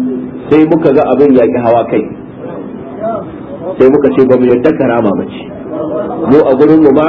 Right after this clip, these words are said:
a nan shi waliyin saba wa Allah yi, ba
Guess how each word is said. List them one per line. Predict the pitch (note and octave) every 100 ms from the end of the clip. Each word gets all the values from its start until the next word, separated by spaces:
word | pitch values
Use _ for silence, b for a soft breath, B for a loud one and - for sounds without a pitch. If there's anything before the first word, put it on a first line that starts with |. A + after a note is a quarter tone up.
| D#3+
a | - A#2+
nan | B2+ E3 E3 D#3+ - - - B2+ B2+
shi | - D3
waliyin | E3 C#3 D3 D3 B2
saba | C#3 C#3+ B2+
wa | G2
Allah | G#2 A2 F2+
yi, | - - - - - - - - - - - -
ba | B2